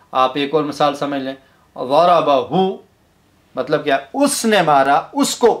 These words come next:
अब ज़रब का असर किस पे हुआ? उस पर, उसको मार पड़ी, तो ये मफ़ऊल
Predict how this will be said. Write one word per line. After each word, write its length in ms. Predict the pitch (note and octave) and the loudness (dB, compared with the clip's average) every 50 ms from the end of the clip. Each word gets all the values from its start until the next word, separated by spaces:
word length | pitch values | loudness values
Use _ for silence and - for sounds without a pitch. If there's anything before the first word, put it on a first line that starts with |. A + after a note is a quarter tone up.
| - - _ _ - | -6 -14 _ _ -6
अब 120 | D3 C3+ | -4 -4
ज़रब 320 | C3 C3+ G3+ A3+ B3+ A#3 - | 0 0 2 2 2 2 2
का 120 | A#3+ A3+ | 2 2
असर 220 | A3 A3 B3 A3+ | 2 2 0 0
किस 180 | A#3 A3+ G#3+ - | 0 -2 -4 -2
पे 100 | - G3+ | -2 -2
हुआ? 200 | F3 D3+ D#3+ E3 | 0 0 0 0
उस 280 | D#3+ - G3+ - - - | 0 -2 -8 -12 -12 -10
पर, 300 | - E3 E3 E3+ - _ _ _ _ _ _ _ _ _ _ - | -10 -10 -10 -10 -14 _ _ _ _ _ _ _ _ _ _ -4
उसको 460 | A#3 A#3 - - - - G3+ A#3+ B3+ | -4 -4 -4 -8 -4 2 4 4 4
मार 220 | A#3+ E3+ C#3+ C#3 - | 4 4 2 0 -2
पड़ी, 320 | - - B2 B2+ D#3 E3+ - _ _ _ _ _ _ | -6 -10 -12 -10 -12 -14 -16 _ _ _ _ _ _
तो 60 | C#3 | -12
ये 200 | C3 B2 C3+ D3+ D3+ C#3 | -8 -6 -6 -6 -4 -6
मफ़ऊल 440 | B2+ A#2+ - - C3+ C3 C3 C#3 | -8 -10 -10 -10 -8 -8 -8 -8